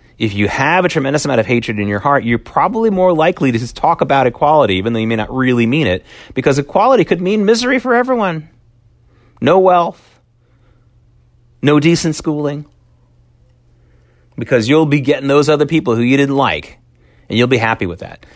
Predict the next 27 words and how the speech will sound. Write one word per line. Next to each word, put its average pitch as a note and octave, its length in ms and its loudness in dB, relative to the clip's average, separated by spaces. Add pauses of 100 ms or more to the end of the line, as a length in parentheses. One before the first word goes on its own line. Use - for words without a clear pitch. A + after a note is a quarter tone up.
(140)
Liberty A3+ 400 2
for G#3 220 -2
all? G#3 260 2
Ooh, C3 440 -2
liberty G2+ 300 -2
for G#2+ 140 -2
all. G2+ 100 4
That G2+ 180 2
means A#2 220 0
that A2 100 -2
those G#2 200 0
people A2+ 340 -2
in G#2 80 -2
the G2 60 -4
South A#2 340 2
who G#2 80 -2
I F2+ 80 0
don't G2+ 220 -2
like, E3+ 520 0 (300)
who G#2+ 80 -6
vote G2 180 -2
for G#2+ 100 -10
Trump F3 380 -2
and A#2+ 140 0
drive G#2 220 2
a G#2 40 -2
pickup E3+ 480 0